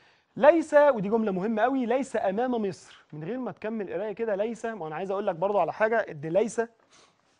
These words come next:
ليس وما فتئ، تمام، وما زال، قال لك التلاتة دول أصلًا بيجوا ناقصين بس. دي حتة إيه كنا هنقولها وإحنا بنشرح. طيب، أول ما ألاقي ليس جه بعدها كده شبه جملة،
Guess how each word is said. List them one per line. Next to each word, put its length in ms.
ليس 280
وما 260
فتئ، 380
تمام، 320
وما 240
زال، 340
قال 120
لك 160
التلاتة 400
دول 340
أصلًا 280
بيجوا 220
ناقصين 480
بس. 400
دي 100
حتة 260
إيه 180
كنا 260
هنقولها 260
وإحنا 180
بنشرح. 420
طيب، 220
أول 180
ما 80
ألاقي 200
ليس 260
جه 120
بعدها 300
كده 200
شبه 320
جملة، 320